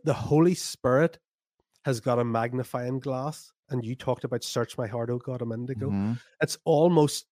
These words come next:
Speaker 1: like, it's almost like he's, he's just, like, I dropped a piece of gum last week, and I walked on, and the Holy Spirit said, "Stop and pick that up."
Speaker 2: Yeah.
Speaker 1: And I
Speaker 2: Wow.
Speaker 1: spe-,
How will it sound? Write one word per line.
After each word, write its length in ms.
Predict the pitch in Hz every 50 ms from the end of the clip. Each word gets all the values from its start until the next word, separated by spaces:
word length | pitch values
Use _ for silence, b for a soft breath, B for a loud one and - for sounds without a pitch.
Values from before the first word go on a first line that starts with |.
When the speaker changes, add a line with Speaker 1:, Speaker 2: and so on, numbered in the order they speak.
| _ _ -
Speaker 1:
like, 360 | 147 123 120 120 120 - - _ _ _ _ _ _ _ _ _ _ _ _ _ _ _ _ _ _ _ _ _ _ _ _ _ _ _ _ _ _ _ _ _ _ _ _ _ _ _ -
it's 140 | - - -
almost 460 | - - 131 143 147 160 156 - -
like 140 | 143 131 -
he's, 360 | - - 120 110 - - - _
he's 240 | - 135 127 - - - _
just, 440 | - - 127 120 120 - - - _ _
like, 220 | - 135 - - _ _ _ _ _ _ _ _
I 80 | - 151
dropped 300 | - - 135 143 - -
a 40 | -
piece 240 | - - 135 -
of 100 | 131 101 -
gum 260 | 104 107 123 147 170
last 360 | 175 175 170 180 170 - -
week, 180 | 170 185 202 - -
and 100 | 127 120
I 60 | 117
walked 360 | 113 113 117 120 113 - -
on, 220 | 107 110 123 147
and 140 | 135 127 120
the 40 | 113
Holy 240 | - 135 123 117 120
Spirit 400 | - - - - 107 110 107 -
said, 200 | - - - -
"Stop 380 | - - - - 104 104 -
and 140 | 113 104 -
pick 140 | - - - _ -
that 180 | 101 95 101 -
up." 120 | - - _ - - _ _ _ _ -
Speaker 2:
Yeah. 460 | 110 110 104 104 104 107 104 104 98 98 - _ - -
Speaker 1:
And 100 | 139 131
I 60 | 120
Speaker 2:
Wow. 80 | 107 104
Speaker 1:
spe-, 220 | 117 - - 190